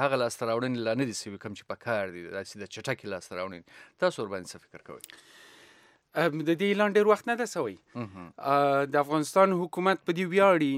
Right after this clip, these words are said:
Speaker 2: چې دا په لومړي ځل باندې
Speaker 1: مهم.
Speaker 2: دومره کلیرټي او وضاحت چې د واشنګټن او کابل ترمنځ اوس پیدا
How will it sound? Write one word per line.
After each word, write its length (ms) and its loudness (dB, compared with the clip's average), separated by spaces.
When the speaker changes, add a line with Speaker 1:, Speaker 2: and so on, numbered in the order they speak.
Speaker 2:
چې 160 -14
دا 140 4
په 60 0
لومړي 340 6
ځل 240 6
باندې 300 -10
Speaker 1:
مهم. 180 -12
Speaker 2:
دومره 240 4
کلیرټي 680 2
او 100 4
وضاحت 500 0
چې 140 -4
د 100 0
واشنګټن 540 -2
او 40 -4
کابل 240 0
ترمنځ 400 -4
اوس 380 0
پیدا 200 -2